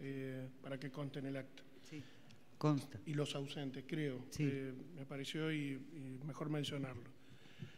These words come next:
Speaker 1: Con respecto a este, a este proyecto de ordenanza, este convenio que se propone firmar el Departamento Ejecutivo con la Fundación Saber Cómo, es isten-, intención de este bloque acompañarlo,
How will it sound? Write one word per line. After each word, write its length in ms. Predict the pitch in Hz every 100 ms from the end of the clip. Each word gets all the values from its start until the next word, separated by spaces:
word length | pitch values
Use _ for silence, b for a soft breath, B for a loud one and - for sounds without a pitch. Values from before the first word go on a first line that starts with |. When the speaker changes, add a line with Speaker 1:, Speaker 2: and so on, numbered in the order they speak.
| B B -
Speaker 1:
Con 100 | 170
respecto 340 | 170 226 233
a 40 |
este, 500 | 220 196 180 165 156 -
a 60 |
este 180 | 175 175
proyecto 560 | 156 156 190 170 180 156
de 380 | 151 143 139
ordenanza, 720 | 135 135 143 175 196 190 180 165
este 240 | - 151
convenio 800 | 160 147 165 170 165 151 143 135
que 80 | 143
se 140 | 151
propone 680 | 131 139 131 160 156 147 135
firmar 480 | - 143 143 165 165
el 100 | 143
Departamento 540 | 139 131 147 151 151
Ejecutivo 760 | 143 151 160 - 175 175 160 160 B B B B B B -
con 140 | 147
la 80 | 139
Fundación 600 | - 147 143 - 170 165
Saber 340 | 160 151 156
Cómo, 240 | 214 208 208
es 100 | 190
isten-, 360 | 156 165 175 214
intención 500 | 185 175 175 214 214
de 80 | 196
este 180 | 196
bloque 320 | 180 202 196 185
acompañarlo, 800 | 170 156 165 208 185 165 185